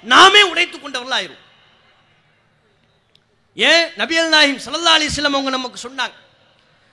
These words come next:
நபித்தோழர்களுக்கு நபிகள் நாயகம் ஸல்லல்லாஹு அலைஹி வஸல்லம் அவர்கள் குறிப்பிட்டார்கள், ஒரு காலம் வரும், பசியோடு இருக்கக்கூடிய மக்கள் உணவு தட்டை நோக்கி விரைந்து செல்வதைப் போல,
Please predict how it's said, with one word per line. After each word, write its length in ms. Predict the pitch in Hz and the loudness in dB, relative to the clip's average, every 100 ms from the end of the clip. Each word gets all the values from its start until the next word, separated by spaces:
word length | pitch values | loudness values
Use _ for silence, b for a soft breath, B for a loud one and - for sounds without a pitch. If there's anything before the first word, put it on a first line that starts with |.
| _ _ _ 190 | _ _ _ -2
நபித்தோழர்களுக்கு 760 | 277 359 359 349 339 330 330 | 0 0 0 0 2 0 -2
நபிகள் 340 | 311 294 349 349 | -2 0 0 2
நாயகம் 440 | 330 311 285 262 | 2 2 0 0
ஸல்லல்லாஹு 160 | 339 349 | 4 4
அலைஹி 220 | 339 320 311 | 4 2 -4
வஸல்லம் 40 | |
அவர்கள் 400 | 330 320 302 302 | -4 -2 -4 -4
குறிப்பிட்டார்கள், 640 | 330 339 330 311 302 233 - _ _ _ _ _ _ _ _ _ _ - | -10 -12 -6 -2 -2 -4 -14 _ _ _ _ _ _ _ _ _ _ -10
ஒரு 140 | 254 | -6
காலம் 360 | 254 302 359 349 | 2 6 6 4
வரும், 320 | 339 320 214 - _ _ _ _ _ _ - | 0 -4 -12 -20 _ _ _ _ _ _ -6
பசியோடு 580 | 269 277 330 370 359 339 | -6 -2 2 2 2 -2
இருக்கக்கூடிய 400 | 359 330 349 320 | -4 -4 -4 -4
மக்கள் 480 | 330 339 320 220 - | -4 -2 -2 -4 -12
உணவு 460 | 202 277 370 392 392 | -10 -2 0 0 -2
தட்டை 320 | 349 359 339 | -4 -2 -4
நோக்கி 320 | 330 330 320 | -6 -6 -8
விரைந்து 500 | 262 285 359 392 392 | -6 -2 -2 -2 -4
செல்வதைப் 460 | 302 330 330 320 311 | -6 -6 -6 -8 -6
போல, 280 | 285 247 | -4 -4